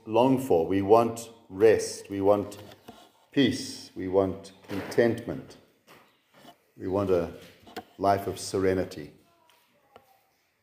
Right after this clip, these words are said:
But how do you get it? When I use the word contentment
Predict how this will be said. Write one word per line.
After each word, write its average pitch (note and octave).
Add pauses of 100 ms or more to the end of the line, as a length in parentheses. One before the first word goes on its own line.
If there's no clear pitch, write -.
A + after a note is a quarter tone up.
(1000)
But D#2
how F#2+
do G#2+
you F#2+
get -
it? - (3000)
When A#2
I D#3+
use D#3+
the C3
word A#2+
contentment A#2+